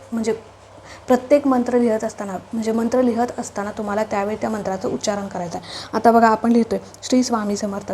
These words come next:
तर त्यावेळी मनातल्या मनात सु-, तुम्हालासुद्धा त्या मंत्राचं नामस्मरण करायचं आहे किंवा उच्चारण करायचं आहे. तुम्ही मोठ्याने देखील, अ,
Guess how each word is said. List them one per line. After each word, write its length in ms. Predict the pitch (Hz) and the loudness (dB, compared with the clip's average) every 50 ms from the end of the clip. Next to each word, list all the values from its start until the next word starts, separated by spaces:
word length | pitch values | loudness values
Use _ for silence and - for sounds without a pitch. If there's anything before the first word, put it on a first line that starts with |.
| 190 - | -4 -4
तर 60 | 240 | -4
त्यावेळी 300 | 240 - 247 240 247 254 | -2 0 0 2 4 4
मनातल्या 420 | 254 240 220 214 233 240 269 277 | 4 2 2 0 -2 -2 0 0
मनात 240 | 269 262 247 233 240 240 - | 2 2 2 0 -2 -4 -4
सु-, 220 | - 254 226 226 247 - - | -6 -6 -4 -4 -4 -4 -4
तुम्हालासुद्धा 560 | 233 220 208 214 220 220 - 196 190 208 226 254 - - - - - - - | -4 -4 -2 -4 -4 -4 -6 -6 -6 -6 -6 -6 -8 -14 -18 -18 -20 -4 0
त्या 80 | 254 233 | 2 2
मंत्राचं 560 | 233 233 220 - 196 202 202 - 240 262 254 - | 2 2 0 0 -2 -2 0 0 0 0 0 0
नामस्मरण 520 | 254 220 208 208 226 226 233 220 214 208 | 0 0 0 0 -2 -2 -2 -4 -4 -6
करायचं 360 | 208 202 202 185 185 180 - 180 | -6 -6 -6 -6 -6 -6 -8 -8
आहे 80 | - | -4
किंवा 160 | - 240 254 - - | -2 -2 -2 0 -2
उच्चारण 400 | 247 254 - 240 220 220 220 214 | -4 -2 0 0 2 2 0 0
करायचं 320 | - 202 185 185 180 185 | -2 -4 -6 -4 -6 -6
आहे. 80 | 175 - - - - - - | -8 -10 -12 -18 -20 -4 2
तुम्ही 140 | 269 269 277 | 6 6 6
मोठ्याने 440 | 262 240 226 - - - 240 240 247 | 6 4 2 0 -2 -2 0 0 2
देखील, 340 | 233 247 240 - 262 262 254 | 2 0 0 0 -2 -2 -2
अ, 480 | 240 - 214 208 202 202 202 202 202 | -2 -2 -2 0 0 2 2 2 2